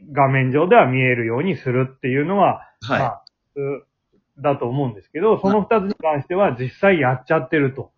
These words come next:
Speaker 2: うーん。
Speaker 1: のがあって、それは何、何のためにそれしたんだろうっていうのは俺ずっと不思議で。
Speaker 2: あ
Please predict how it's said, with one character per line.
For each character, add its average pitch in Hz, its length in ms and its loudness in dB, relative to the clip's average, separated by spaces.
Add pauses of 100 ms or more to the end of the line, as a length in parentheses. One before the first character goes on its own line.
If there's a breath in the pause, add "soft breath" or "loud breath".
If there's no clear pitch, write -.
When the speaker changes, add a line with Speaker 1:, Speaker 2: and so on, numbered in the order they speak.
(120)
Speaker 2:
う 117 60 -10
ー 131 800 -4
ん。 101 40 -16 (500)
Speaker 1:
の 123 120 -10
が 135 400 0 (200)
あ 143 160 2
っ - 200 -8
て、 147 400 2 (1000 soft breath)
そ 262 640 4 (420)
れ 214 160 4
は 214 180 6
何、 220 540 4
何 247 260 6
の 277 120 6
た 202 140 6
め 170 120 2
に 147 100 0
そ 151 120 0
れ 143 100 6
し 135 100 -8
た 190 140 8
ん 175 60 2
だ 151 80 6
ろ 123 140 4
う 117 40 -8
っ 113 40 -10
て 135 60 -2
い - 20 0
う - 20 0
の 123 120 -2
は 120 40 -2
俺 156 220 6
ず 175 300 0
っ - 40 -18
と 240 120 4
不 - 320 -8
思 - 100 -8
議 220 240 0
で。 170 400 2 (140)
Speaker 2:
あ 85 1200 -12